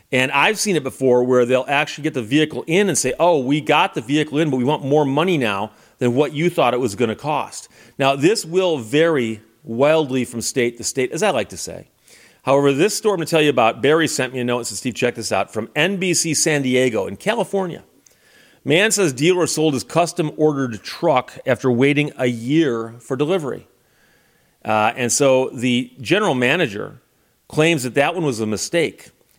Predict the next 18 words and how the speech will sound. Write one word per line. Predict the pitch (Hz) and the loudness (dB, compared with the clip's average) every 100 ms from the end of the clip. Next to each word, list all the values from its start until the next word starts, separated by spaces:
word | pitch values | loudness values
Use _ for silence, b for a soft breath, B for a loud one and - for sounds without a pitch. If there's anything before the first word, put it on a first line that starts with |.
| _ | _
But | 135 135 - | 0 0 0
interestingly, | 131 240 180 127 - 120 113 120 | 2 4 4 2 -2 -4 -2 -4
the | 120 | -8
T | - 165 | 0 2
V | 175 202 | 2 0
station | - 107 95 110 123 | 0 -2 -2 -6 -10
found | - 143 143 147 143 - - | -6 0 2 0 -2 -10 0
two | 320 | 0
people | 320 156 - - - _ _ _ _ _ _ | 0 -4 -6 -14 -18 _ _ _ _ _ _
who | 151 | 2
had | 151 170 185 | 4 2 2
this | 185 | -2
happen | 170 196 190 | 0 0 0
to | 131 | -4
them | 113 120 147 | -4 -2 -2
at | 143 | 0
different | 233 226 135 | 0 0 -4
dealers, | 214 208 160 175 | -2 0 -2 -4